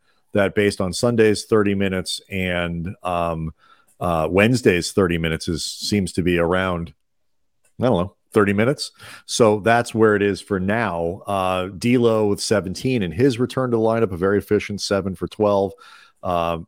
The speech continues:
Austin Reaves, seven for eight from the floor. Uh, he had five assists and nineteen points. It didn't really matter, Andy, that the bench,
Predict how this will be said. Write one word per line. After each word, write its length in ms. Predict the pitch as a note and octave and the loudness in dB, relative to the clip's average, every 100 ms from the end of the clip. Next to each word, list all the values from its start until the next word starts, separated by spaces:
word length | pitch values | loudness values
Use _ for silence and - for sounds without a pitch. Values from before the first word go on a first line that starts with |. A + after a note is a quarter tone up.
| - | -2
Austin 340 | G#2 G#2 G#2+ F#2+ | 0 0 -2 0
Reaves, 280 | G2+ F#2 | 0 0
seven 400 | - - A2+ A#2+ | -2 0 0 -2
for 220 | - D#2+ - | -4 -8 -6
eight 280 | F#2+ A2 - - _ | -2 -2 -4 -16 _
from 180 | - A2+ | -6 -2
the 80 | G#2+ | -2
floor. 520 | - A#2 A2+ A2+ G#2 - _ _ D#2 | 0 4 4 4 0 -8 _ _ -8
Uh, 100 | D2+ | -2
he 160 | G2 | 2
had 140 | A2+ - | 2 2
five 280 | G#2+ G#2 | 0 0
assists 400 | F#2+ - G#2 - - | 0 0 -2 -2 -12
and 120 | G2 | -6
nineteen 360 | G2 G2+ - G2 | -4 -4 -4 -4
points. 300 | - G2 - | -2 -4 -4
It 100 | F#2+ | 0
didn't 260 | D3+ F3+ C3 | 0 0 0
really 220 | C3 B2 | 2 2
matter, 380 | G2+ C3+ G2+ F2 | 0 0 0 -2
Andy, 280 | E2+ E2 F2 | -4 -2 -2
that 160 | F2+ | -2
the 60 | D#2 | -4
bench, 480 | - B2 G#2 - | 0 0 0 -6